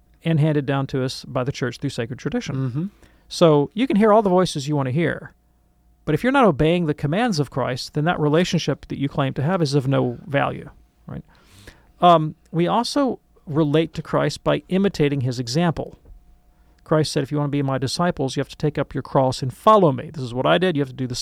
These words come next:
Speaker 1: same. The teacher is not above his master," right? Uh, Saint Peter writes that Christ died on the cross, leaving us an example that we should follow. And so Catholics want to relate to Christ by following his example. We want to,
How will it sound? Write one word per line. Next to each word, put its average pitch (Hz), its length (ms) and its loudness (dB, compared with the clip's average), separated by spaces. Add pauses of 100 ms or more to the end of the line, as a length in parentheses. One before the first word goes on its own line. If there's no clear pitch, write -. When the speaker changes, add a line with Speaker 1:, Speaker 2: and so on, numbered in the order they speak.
Speaker 1:
same. 131 280 -2 (320)
The 151 60 -16
teacher 151 300 0
is 135 80 -4
not 139 160 2
above 127 220 0
his 135 120 -2
master," 170 520 0 (340)
right? 139 240 -6 (500)
Uh, 143 280 2
Saint 147 200 -4
Peter 233 240 4
writes 135 580 -4
that 131 300 -6
Christ - 320 -2
died 135 200 0
on 156 60 0
the 170 60 0
cross, 214 320 4
leaving 147 300 -2
us 135 160 -4
an 131 80 -4
example 139 400 -2
that 123 80 -4
we 120 80 -8
should - 160 -12
follow. 226 460 -6 (920)
And 160 120 -2
so 180 100 2
Catholics 208 420 -2
want 175 200 -2
to 165 80 -4
relate 156 340 0
to 151 100 -8
Christ 151 480 -2
by 151 160 2
following 139 500 -2
his 180 180 0
example. 233 520 0
We 147 120 -4
want 147 260 0
to, 147 260 0